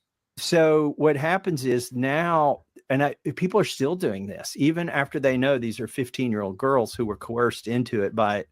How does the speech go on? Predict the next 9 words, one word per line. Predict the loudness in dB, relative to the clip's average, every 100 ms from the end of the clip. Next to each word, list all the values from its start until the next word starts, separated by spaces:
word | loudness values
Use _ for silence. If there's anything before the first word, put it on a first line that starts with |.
| _ _ -10
an | -2 -2
adult | 2 0 0
man, | 0 0 2 0 -2 _ _ _ _ _ _ _ _ _
they're | 2 2
saying, | 2 0 0 0
"Oh, | 2 2
you | 2 -2 -2 0
were | 0
a | -2